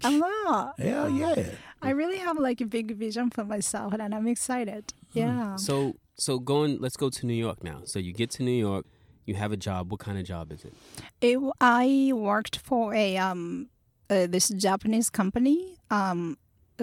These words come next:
Speaker 1: who was trading, like, military aircraft parts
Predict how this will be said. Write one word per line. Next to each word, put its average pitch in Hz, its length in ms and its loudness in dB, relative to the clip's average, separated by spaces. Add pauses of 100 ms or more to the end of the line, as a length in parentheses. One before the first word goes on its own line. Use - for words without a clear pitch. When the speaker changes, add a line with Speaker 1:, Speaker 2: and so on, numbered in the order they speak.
(220)
Speaker 1:
who 208 200 2
was 190 240 0
trading, 226 720 -2
like, 226 180 -2
military 220 640 2
aircraft 208 600 -2
parts - 520 -4